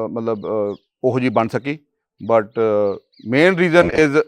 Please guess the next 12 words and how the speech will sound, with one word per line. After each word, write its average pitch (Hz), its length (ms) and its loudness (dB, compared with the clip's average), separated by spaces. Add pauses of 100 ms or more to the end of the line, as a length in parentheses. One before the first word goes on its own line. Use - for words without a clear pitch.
(140)
ਜਿਹੜਾ 143 280 4
ਵਰਕਿੰਗ 147 520 0
ਹੈਗੀ, 139 240 -2
ਜਿਹੜੀ 135 180 -4
ਪਾਰਟੀ 135 320 0
ਦੀ 143 100 -6
ਵਰਕਿੰਗ 135 440 -2
ਹੈਗੀ, 98 260 -2 (640)
ਜਿਹੜਾ 135 340 6
ਸੰਗਠਨ 139 440 -2
ਚਲਾਉਣ 143 280 2
ਵਾਲਾ 127 380 4